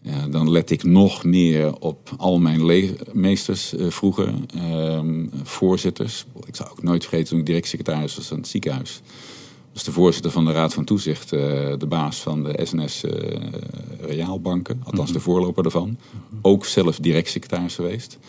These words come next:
Speaker 1: Altijd een hele persoonlijke interesse in mij, omdat hij zelf zo'n rol had vervuld.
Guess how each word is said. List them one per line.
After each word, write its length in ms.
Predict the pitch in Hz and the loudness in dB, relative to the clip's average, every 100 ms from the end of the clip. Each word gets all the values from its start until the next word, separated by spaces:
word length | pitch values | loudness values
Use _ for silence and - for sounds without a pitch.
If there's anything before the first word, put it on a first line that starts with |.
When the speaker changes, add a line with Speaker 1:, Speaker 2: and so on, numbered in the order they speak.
| - - - - - - | -20 -20 -20 -20 -20 0
Speaker 1:
Altijd 300 | 98 90 82 | 2 4 4
een 60 | |
hele 440 | 82 95 117 113 90 | 4 8 8 8 6
persoonlijke 500 | - - 92 90 76 | 2 2 2 2 2
interesse 580 | 80 90 90 - 82 - | 0 0 0 2 2 2
in 480 | 87 82 82 82 - | 2 4 2 0 0
mij, 320 | 90 87 80 | 2 4 4
omdat 240 | 78 85 | 4 2
hij 100 | - | 0
zelf 160 | 80 85 | 2 2
zo'n 140 | - | 2
rol 160 | 78 98 | 2 2
had 140 | 98 | 0
vervuld. 400 | - 85 92 123 | -4 -2 -2 -4